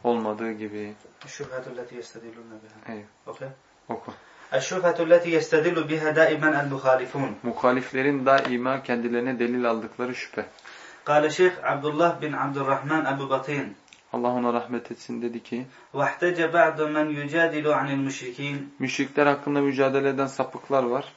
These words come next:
Speaker 1: Hüccet, hüccet edindiler ki onlar.
Speaker 2: بِقَسْ-، بِقِسَّةِ الَّذِي قَدْ أَوْسَى أَهْلَهُ أَنْ يُحَرِّقُوهُ بَعْدَ
Speaker 1: Eyvah.
Speaker 2: مَوْتِهِ.
Speaker 1: Ölümünden sonra küllerini yaktıran adam diyor, müşrikler hakkında mücadele edenlerin hüccet aldıkları şey.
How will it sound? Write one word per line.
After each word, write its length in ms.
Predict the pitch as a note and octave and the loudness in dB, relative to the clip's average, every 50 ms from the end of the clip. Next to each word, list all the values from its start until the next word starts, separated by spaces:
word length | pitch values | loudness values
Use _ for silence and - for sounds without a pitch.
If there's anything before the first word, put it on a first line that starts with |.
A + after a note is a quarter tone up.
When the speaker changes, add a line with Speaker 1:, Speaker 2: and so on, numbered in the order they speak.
| _ _ _ _ - - | _ _ _ _ -16 -12
Speaker 1:
Hüccet, 760 | B2+ A#2+ A#2+ B2 A#2+ A#2 C3 B2+ - - - - C#3 B2+ - | -8 -6 -4 -4 -4 -4 -6 -8 -10 -6 0 2 2 2 0
hüccet 400 | - B2+ B2 - - C#3+ C3 - | -4 -12 -10 -8 -4 -4 -2 0
edindiler 580 | C3+ B2+ B2 B2+ C3 C3+ C#3+ C#3+ C#3 B2+ A#2+ - | 0 0 0 0 0 0 0 0 0 -2 -2 -4
ki 60 | B2 | -4
onlar. 300 | A#2 A2+ A2+ A#2 C3 D#3 - - - - | -4 -4 -4 -4 -6 -8 -10 -12 -8 -6
Speaker 2:
بِقَسْ-، 440 | D#3 - F3+ F#3 F3+ - - D3 | -4 0 0 0 0 -2 -6 -8
بِقِسَّةِ 520 | D3+ D#3 D3+ D#3 F3+ F3 - - D#3+ D#3 - | -6 -4 -2 -2 -2 -2 -2 -2 -2 -2 -2
الَّذِي 520 | E3 D3+ D3+ D#3+ E3+ E3 D#3 D3+ D3+ D3+ | -4 -4 -2 0 -2 -2 0 -2 -2 2
قَدْ 180 | - D3+ D3+ D3+ - | 4 4 4 4 4
أَوْسَى 340 | D3+ E3 D#3+ D3+ - D#3 | 2 2 2 2 2 2
أَهْلَهُ 420 | D3+ D#3 D#3 D3+ D3+ D3 D3 C#3+ C#3+ D3 - - | 2 4 4 2 0 -2 -4 -4 -2 -2 0 0
أَنْ 60 | D3 D3 D3 C#3+ | 0 0 -2 -4
يُحَرِّقُوهُ 800 | C#3+ - C#3+ C#3+ C3+ C3+ C#3 C#3 - D#3+ E3 D#3 D3+ D3 C#3+ | -2 -2 -2 -2 -2 -2 -4 -2 -2 0 0 0 0 0 4
بَعْدَ 300 | D3 D3+ D3 C#3+ C#3 C#3 | 6 6 6 6 4 0
Speaker 1:
Eyvah. 120 | C#3+ C#3+ D3 | 0 2 2
Speaker 2:
مَوْتِهِ. 460 | C#3+ C#3+ G#2+ A#2+ G#2+ G#2 G2+ G2+ G2 F#2+ - - - - - - - _ - | 0 0 0 -2 -2 -2 -4 -10 -10 -14 -16 -20 -20 -20 -20 -20 -16 _ 2
Speaker 1:
Ölümünden 540 | B2 B2 B2 B2 B2+ B2+ B2+ C3 C3 C3+ C#3 | 4 4 4 4 4 2 0 2 2 0 0
sonra 340 | C#3 - - B2+ A#2+ A#2+ A#2+ | 0 -2 -4 -4 -4 -4 -6
küllerini 480 | - - A#2+ A#2+ B2 B2 B2+ C3+ C3+ | -6 -6 -4 -2 -2 -2 -2 0 0
yaktıran 460 | B2+ B2 A#2+ - - - A#2+ B2 B2 A#2+ | 2 0 0 0 -2 -2 0 2 2 2
adam 340 | A#2+ A2+ A#2+ C#3 D3 D3 - - _ _ _ _ - _ _ _ _ - | 0 0 0 -2 -4 -4 -8 -16 _ _ _ _ -20 _ _ _ _ -2
diyor, 280 | B2 B2+ C3+ C#3+ - - | 0 0 0 0 -2 -4
müşrikler 560 | B2 B2 B2 A2+ - - A#2+ A2+ - C3 C3 | -6 -6 -6 -6 -4 -6 -6 -2 0 0 0
hakkında 340 | B2+ B2 A#2+ - B2 A#2+ A#2 | 0 -2 -4 -4 -6 -4 -4
mücadele 540 | A#2 A#2 A#2 A2 A#2 A#2 A2 A#2+ A#2+ A#2+ B2 | -2 -4 -2 0 0 0 0 0 0 0 0
edenlerin 400 | A#2+ A#2+ A#2 A2+ A#2+ B2+ B2+ B2 | 0 0 -2 -2 -2 -4 -6 -6
hüccet 380 | A#2 A#2 - - - A#2+ - | -10 -12 -10 -6 -6 -6 -4
aldıkları 680 | A#2 A#2+ A2+ - A2+ A2 A2 G#2+ G#2 - - A#2+ A#2+ A#2+ | -4 -4 -4 -4 -4 -4 -6 -6 -10 -8 -6 -4 -4 -4
şey. 240 | - - - G2 | -4 -8 -10 -12